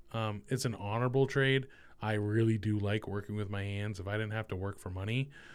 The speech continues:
you know, I'd probably be a metal sculptor, a welder, a woodworker, a me-, a tinker, you know, whatever, um, 'cause my brain's wired that way. But at the time, I was like,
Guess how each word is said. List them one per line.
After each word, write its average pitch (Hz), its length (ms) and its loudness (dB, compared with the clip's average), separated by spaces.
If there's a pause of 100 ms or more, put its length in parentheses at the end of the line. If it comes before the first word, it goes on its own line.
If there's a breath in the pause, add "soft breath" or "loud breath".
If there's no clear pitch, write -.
(220 loud breath)
you 107 80 -2
know, 101 100 -2
I'd 101 180 -4
probably 104 480 -2
be 107 160 -2
a 101 60 -2
metal 95 260 -2
sculptor, 107 640 0
a 98 60 0
welder, 104 640 2 (260 loud breath)
a - 40 -6
woodworker, 107 800 0
a 95 40 -2
me-, 90 260 -8
a 98 120 -2
tinker, 107 920 0
you 101 120 -2
know, 92 80 -4
whatever, 98 540 4 (400 loud breath)
um, 101 400 -2 (320)
'cause 117 100 0
my 117 120 2
brain's 110 340 2
wired 95 440 -2
that 87 180 -6
way. 87 260 -4 (880)
But 143 180 12
at 139 60 8
the 131 80 2
time, 135 400 6
I 113 160 2
was 107 120 0
like, 110 260 0